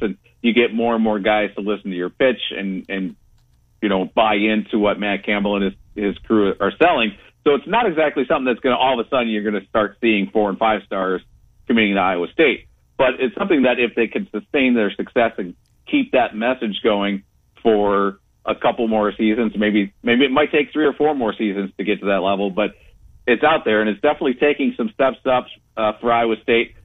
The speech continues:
to a level where you're not only having some players who are, you know, All-American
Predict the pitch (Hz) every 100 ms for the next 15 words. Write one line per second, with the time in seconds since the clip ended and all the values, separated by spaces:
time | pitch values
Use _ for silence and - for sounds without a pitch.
0 | - 113 113 139 151 120 123 120 117 -
1 | _ 139 143 156 165 143 139 127 127 120
2 | 113 113 - - 110 101 135 127 120 107
3 | 123 117 110 107 104 104 98 - _ _
4 | _ - 98 98 113 117 107 107 98